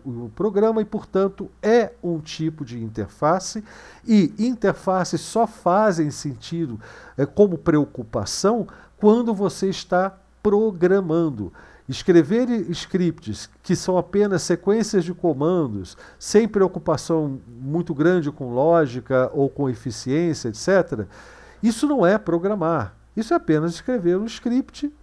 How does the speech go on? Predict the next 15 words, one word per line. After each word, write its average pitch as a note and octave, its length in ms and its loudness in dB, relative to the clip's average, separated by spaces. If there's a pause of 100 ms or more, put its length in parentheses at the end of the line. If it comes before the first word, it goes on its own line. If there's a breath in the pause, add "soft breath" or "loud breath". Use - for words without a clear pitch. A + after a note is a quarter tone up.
e A3 160 0
a B3 60 6
maioria A#3 340 2
dos G3+ 120 -4
operadores F3+ 560 0
se - 100 -8
vira F#3+ 240 -2
muito F#3 320 -6
bem F3 240 0
nisso. F#3+ 580 -4 (880 loud breath)
Agora, C#3 340 2
programar E3+ 720 0
não. C#3+ 220 -4
Programar D3+ 640 -4
envolve D3+ 640 -4